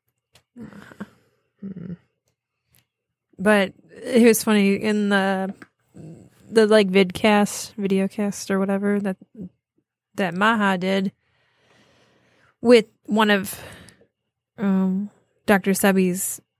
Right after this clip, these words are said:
Speaker 1: daughters, they said, "Oh, he has, like, fifty children." <laughs> I'm like, "What?"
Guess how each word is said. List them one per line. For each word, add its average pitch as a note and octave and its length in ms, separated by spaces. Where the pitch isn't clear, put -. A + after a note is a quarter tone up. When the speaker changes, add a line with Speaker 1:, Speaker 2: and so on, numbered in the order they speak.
Speaker 1:
daughters, G3 680
they F#3+ 200
said, F3+ 420
"Oh, B3 120
he C4+ 140
has, C#4 180
like, A3+ 160
fifty A3+ 380
children." G#3 680
<laughs> - 40
I'm A3 100
like, G3+ 260
"What?" C#4 300